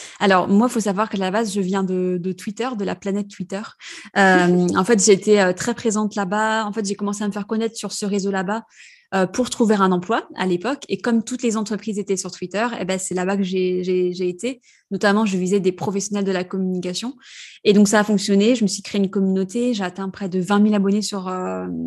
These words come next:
Speaker 1: sur Twitter. Et c'était vraiment que des entreprises, des chefs d'entreprise, des professionnels de la communication.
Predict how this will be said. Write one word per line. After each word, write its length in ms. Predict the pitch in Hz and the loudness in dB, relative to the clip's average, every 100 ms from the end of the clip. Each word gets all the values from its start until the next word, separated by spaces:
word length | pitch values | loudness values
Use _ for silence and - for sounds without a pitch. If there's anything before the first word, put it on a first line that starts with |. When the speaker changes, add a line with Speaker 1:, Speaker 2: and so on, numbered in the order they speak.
| - | -8
Speaker 1:
sur 260 | - 202 | -8 -8
Twitter. 320 | - 214 226 233 | -4 0 2 4
Et 60 | 208 | 2
c'était 200 | 185 185 | 0 -2
vraiment 300 | 180 196 208 | 0 2 2
que 200 | - 247 | 0 2
des 220 | 226 208 | 4 4
entreprises, 540 | 190 214 - 202 202 180 | 0 -4 -8 -2 -2 -2
des 100 | 180 | -4
chefs 220 | - 202 | -2 -2
d'entreprise, 640 | 185 190 - 196 196 185 | -4 -6 -8 -4 -2 -2
des 320 | 180 175 175 175 | 0 0 0 -2
professionnels 420 | 220 208 214 202 | -4 -4 -2 0
de 40 | |
la 80 | 196 | 0
communication. 640 | 196 196 190 196 190 247 | 0 0 0 -2 -4 -8